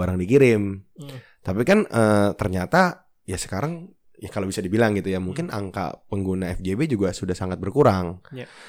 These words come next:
Speaker 1: Nah, berarti kan kalau misalnya kita ngomong adanya hub ini, hub ini bukan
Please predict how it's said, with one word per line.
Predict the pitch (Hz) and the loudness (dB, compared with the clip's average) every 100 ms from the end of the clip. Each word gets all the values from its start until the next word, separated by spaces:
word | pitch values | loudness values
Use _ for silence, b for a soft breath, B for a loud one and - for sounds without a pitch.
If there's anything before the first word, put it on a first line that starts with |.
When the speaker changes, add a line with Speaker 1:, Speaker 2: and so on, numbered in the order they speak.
| B - | B -14
Speaker 1:
Nah, | 90 | -6
berarti | 95 | -4
kan | 139 214 | -2 -2
kalau | 127 110 104 | -2 -4 -4
misalnya | 95 104 | -8 -10
kita | 101 101 | -8 -8
ngomong | 95 98 95 98 | -8 -8 -8 -10
adanya | 98 98 95 | -6 -2 -2
hub | 92 101 - | -2 -4 -4
ini, | 90 104 180 190 b b b b | -2 0 0 -2 b b b b
hub | 110 - | -4 0
ini | 120 220 | 0 2
bukan | 147 113 - 101 95 92 | 4 4 2 -2 0 -2